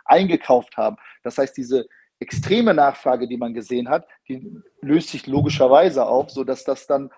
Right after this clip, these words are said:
auf vielleicht, äh, eine gewisse Beruhigung trifft. Und deswegen ist davon auszugehen, dass das temporäre Effekte sind.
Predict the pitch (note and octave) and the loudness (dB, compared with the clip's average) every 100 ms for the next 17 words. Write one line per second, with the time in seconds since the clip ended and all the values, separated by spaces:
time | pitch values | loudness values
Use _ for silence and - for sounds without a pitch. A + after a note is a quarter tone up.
0 | _ - _ B2+ B2+ C3+ - _ _ _ | _ -20 _ -2 0 0 -4 _ _ _
1 | - B2 B2 G#2+ B2+ A#2+ A#2+ B2+ - C#3 | -6 -4 -4 -4 -6 -4 -6 -6 -4 -4
2 | A#2 G#2+ A2 D#3 G3+ G#3 F#3+ G#3 G#3 - | -4 -8 0 2 2 -2 -2 -2 -2 -4
3 | _ _ _ _ _ _ - A#2+ C3 - | _ _ _ _ _ _ -14 -6 -6 0
4 | D#3 D3+ - C#3 C3+ B2 C#3 D#3 C3+ B2+ | 0 0 -2 -2 0 -2 -2 -4 -6 -6
5 | A#2+ - C#3 - C3+ C3 B2+ B2 A2 A2 | -6 0 -2 0 -8 -4 -4 -4 -4 -6
6 | - A2 - - - | -6 -8 -8 -20 -20